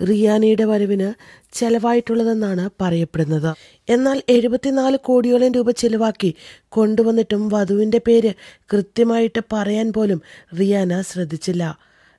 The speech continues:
രാധ കി കി എന്നൊക്കെയാണ് റിയാന വധുവിന്റെ പേര് ഉച്ചരിച്ചത്. ഇതിനെക്കുറിച്ചും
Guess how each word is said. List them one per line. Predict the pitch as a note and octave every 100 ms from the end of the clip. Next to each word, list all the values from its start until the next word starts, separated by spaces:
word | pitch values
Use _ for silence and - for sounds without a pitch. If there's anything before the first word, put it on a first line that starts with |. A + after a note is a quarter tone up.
| -
രാധ | G3 G3+
കി | G#3 - A3 -
കി | A3 A#3 A#3
എന്നൊക്കെയാണ് | G#3+ G#3+ - A3+ G3+ F#3 G#3+ - - _ F#3
റിയാന | A3+ A#3+ A#3 G3 - - _ -
വധുവിന്റെ | F#3+ F#3 G3 G3+ A3
പേര് | G#3+ F#3+ -
ഉച്ചരിച്ചത്. | D3+ - E3+ D#3+ - E3+ E3 - _ _ _ -
ഇതിനെക്കുറിച്ചും | A3 A#3+ B3 C4+ A#3 B3+